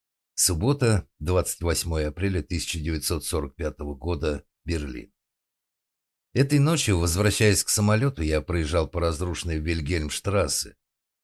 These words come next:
и думал о том, что, несмотря ни на что, должен неукоснительно выполнять свой солдатский долг. По взлетной полосе в темноте бродили солдаты,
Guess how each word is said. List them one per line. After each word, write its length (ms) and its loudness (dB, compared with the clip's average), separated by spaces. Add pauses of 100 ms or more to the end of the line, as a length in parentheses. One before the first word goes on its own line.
(100)
и 140 0
думал 340 0
о 80 6
том, 220 0
что, 200 -2
несмотря 520 0
ни 100 0
на 160 0
что, 280 -2
должен 600 -2
неукоснительно 840 -2
выполнять 540 0
свой 200 -4
солдатский 600 -4
долг. 420 -12 (880)
По 120 4
взлетной 420 0
полосе 400 2
в 80 -2
темноте 480 0
бродили 400 0
солдаты, 760 0